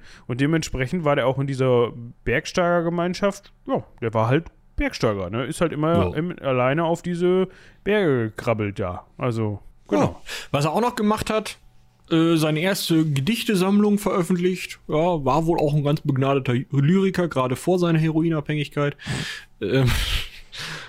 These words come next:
Speaker 2: also schreiben konnte er immer. So, das muss man vielleicht auch noch mal dazu sagen. Also seine eigene Lyrik ist durchaus auch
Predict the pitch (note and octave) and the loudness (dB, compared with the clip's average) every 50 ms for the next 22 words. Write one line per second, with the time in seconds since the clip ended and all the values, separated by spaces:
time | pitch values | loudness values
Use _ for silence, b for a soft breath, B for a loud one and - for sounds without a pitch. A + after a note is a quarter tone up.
0 | B B - - - - C3 A#2+ A#2 B2+ - - - B2+ C#3 D#3+ D#3 D3+ - D3 | B B -20 -12 -4 0 0 0 0 0 -2 -2 -2 -2 0 0 2 2 2 0
1 | C#3+ C#3 - - - C3+ B2 G#2+ F#2 D#2+ D2+ - - - - G2+ F#2+ F2+ G2 G2 | 0 0 0 2 4 4 4 4 2 0 -2 -8 -12 -6 -2 -2 0 0 2 2
2 | C3 C#3+ D3 C#3+ B2+ - A#2+ A#2 G#2+ A2+ C#3+ D#3 D3+ D3+ C#3 C#3 C3 - - C#3 | 2 4 2 2 0 0 0 0 0 2 0 0 2 2 0 0 -2 -2 -2 -2
3 | C3 C3+ C3 B2+ B2+ B2 A2+ G#2+ G#2+ G#2 G2+ A2 G#2+ G#2+ G#2+ G#2 A#2 A#2+ A#2 A2 | 0 2 2 2 0 0 0 -2 0 0 2 2 2 2 2 2 2 4 4 4
4 | A#2 C3+ D#3+ E3 E3 D#3+ - - D3 - - - C3+ E3 E3+ E3+ D#3+ D3+ D3 C3+ | 4 4 4 4 2 0 0 -2 -4 -4 -2 0 0 0 0 0 0 0 0 0
5 | - - C3+ - - | 0 -2 -2 -4 -4